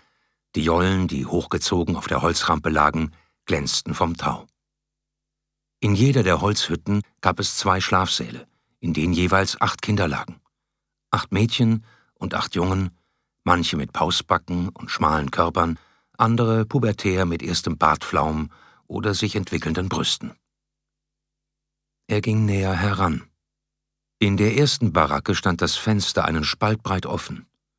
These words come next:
Dahinter erkannte er schlafende Gestalten mit zerzausten Haaren und sonnenbraunen Gesichtern, die Stirn feucht von der Wärme. Sorgfältig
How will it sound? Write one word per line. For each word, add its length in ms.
Dahinter 400
erkannte 460
er 140
schlafende 540
Gestalten 720
mit 140
zerzausten 720
Haaren 400
und 160
sonnenbraunen 640
Gesichtern, 600
die 100
Stirn 400
feucht 360
von 120
der 140
Wärme. 340
Sorgfältig 960